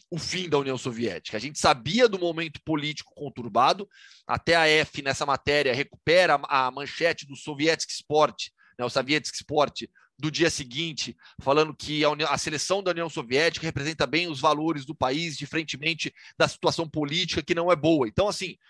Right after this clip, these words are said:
todo mundo sabia do momento tenso no país, mas não acreditavam, nas palavras do Bichovets, no fim da União Soviética. A Lituânia já tinha, foi a primeira república a se declarar independente, o processo já estava acontecendo, mas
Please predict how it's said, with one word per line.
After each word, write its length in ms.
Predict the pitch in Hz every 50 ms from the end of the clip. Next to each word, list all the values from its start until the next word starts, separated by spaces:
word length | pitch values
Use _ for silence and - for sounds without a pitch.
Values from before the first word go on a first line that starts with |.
| _ _ _ _
todo 240 | - 220 254 262 233
mundo 200 | 220 233 233 202
sabia 400 | - - 180 156 160 202 220 208
do 80 | 202
momento 520 | 196 196 196 185 196 202 196 - 226 214 - _ _ -
tenso 460 | 214 208 214 214 196 - - 226 180
no 120 | 196 196
país, 400 | 170 - 202 208 214 208 180 147
mas 300 | - 151 156 147 - - _ _ _
não 280 | 185 190 233 269 285 262
acreditavam, 960 | 220 - 226 214 190 180 180 - - 185 185 185 208 202 185 220 240 262 226 _ _ _ - - _ _ _
nas 160 | - 135 -
palavras 400 | - 139 143 151 156 151 147 139
do 120 | 127 135
Bichovets, 640 | 117 113 139 160 156 - 190 160 180 185 180 - - - _ _ _ _ -
no 120 | 196 214
fim 440 | 190 - - - - 254 320 294 247
da 120 | 175 160
União 200 | 147 135 131 127
Soviética. 600 | 120 - 135 117 117 123 110 90 87 - - 131
A 20 | 143
Lituânia 400 | 175 160 208 240 269 285 269 226
já 100 | 202 190
tinha, 380 | - - - 202 202 190 165 _ _ _ _ - -
foi 160 | - 190 180
a 60 | 165
primeira 320 | - 170 165 175 180 175
república 580 | 165 165 156 - 165 160 156 156 143 - 160 139 - _ _ -
a 80 | - 143
se 80 | - -
declarar 400 | 165 156 - 151 147 147 143 143
independente, 840 | 143 139 131 - 156 160 156 147 147 147 147 147 - - 151 - _ _ - -
o 80 | 151 139
processo 680 | 170 185 170 - - - 202 226 226 - - - 175
já 240 | 151 156 170 165 160
estava 460 | 151 147 - - - 175 175 170 165
acontecendo, 640 | 147 - 151 147 - 147 135 - 143 147 165 180 202
mas 360 | 196 202 214 220 208 - -